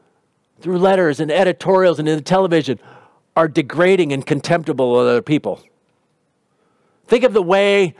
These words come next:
that the different political parties develop names for each other. And the way that leads to this sense of contempt, where they're not Democrats, they're the libtards.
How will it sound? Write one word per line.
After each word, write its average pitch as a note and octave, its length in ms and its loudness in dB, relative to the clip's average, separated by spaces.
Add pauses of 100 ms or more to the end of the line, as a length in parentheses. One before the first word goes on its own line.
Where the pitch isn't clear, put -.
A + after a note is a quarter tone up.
(180)
that F#3+ 160 2
the F#3+ 60 0
different F3+ 340 -2
political F3+ 460 0
parties F3 460 0
develop D3 480 0
names D3+ 680 -4 (420)
for D#3 160 0
each D3 240 0
other. G#2+ 300 -2 (2500)
And F3 100 0
the F#3 60 4
way G#3+ 220 2
that G3 200 0
leads F#3 460 0
to E3 340 2 (200)
this D#3+ 120 0
sense - 360 0
of D#3 100 -4
contempt, C#3+ 640 -4 (2000)
where D#3 120 0
they're F3 100 2
not E3+ 220 -2
Democrats, D3 560 -2
they're C#3 140 -4
the C3 100 -2
libtards. A#2 800 -4